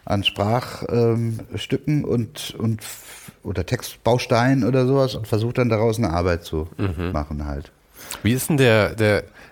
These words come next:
Speaker 2: also das ist jetzt, äh, reine Neugierde und vielleicht eigentlich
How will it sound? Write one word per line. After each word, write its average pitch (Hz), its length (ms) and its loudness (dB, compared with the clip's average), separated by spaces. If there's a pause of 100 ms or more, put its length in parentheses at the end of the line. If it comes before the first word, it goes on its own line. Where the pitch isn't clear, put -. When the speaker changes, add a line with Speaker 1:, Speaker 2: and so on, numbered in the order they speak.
(180)
Speaker 2:
also 90 180 -2
das - 80 -8
ist 80 160 -10
jetzt, 76 100 -4
äh, 78 140 -2 (580)
reine 87 220 -4
Neugierde 90 340 0
und 85 80 -8
vielleicht 92 240 -2
eigentlich 92 420 -4